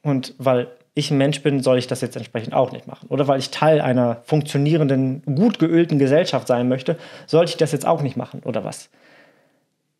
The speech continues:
Und da kommen wir vielleicht schon ins Stocken. Weil, was ist mit dir als Person? Was möchtest du denn? Nur weil man das nicht macht, heißt das nicht, dass du das nicht machst. Wir haben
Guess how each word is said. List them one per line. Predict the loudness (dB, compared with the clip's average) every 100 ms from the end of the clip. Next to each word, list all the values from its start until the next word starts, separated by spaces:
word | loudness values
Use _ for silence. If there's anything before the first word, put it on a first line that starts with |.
| _ _ _ _
Und | 0
da | 2
kommen | 2 0
wir | 2
vielleicht | 0 0
schon | 0 -2
ins | -2
Stocken. | -2 -2 -6 -12 _ _ _ _ _ 0
Weil, | 0 0 -6 _ _ _ _ _ _ _ _ _ _ _ _
was | 0 0
ist | 0
mit | 0 0 -6 -12 _
dir | -10 -2 0 0 -2 -12
als | -4 -4 -2
Person? | -4 0 0 -2 -10 _ _ _ _ _ _ _ _ _ _ _
Was | -2 0
möchtest | -2 -4 -6
du | -6
denn? | -6 -10 -16 _
Nur | 0 2
weil | 2
man | 2 2 4 4
das | 2 -2
nicht | -6 -4
macht, | -8 -6 -4
heißt | -2 -2
das | -2
nicht, | -2 -2
dass | -6 -10
du | -6 -4
das | -2
nicht | -4 -6
machst. | -10 -18 -20 _ _ _ _ _ _ _ _ _ _ _ _ _ _ _ _ _ _
Wir | 0
haben | 2 0 -2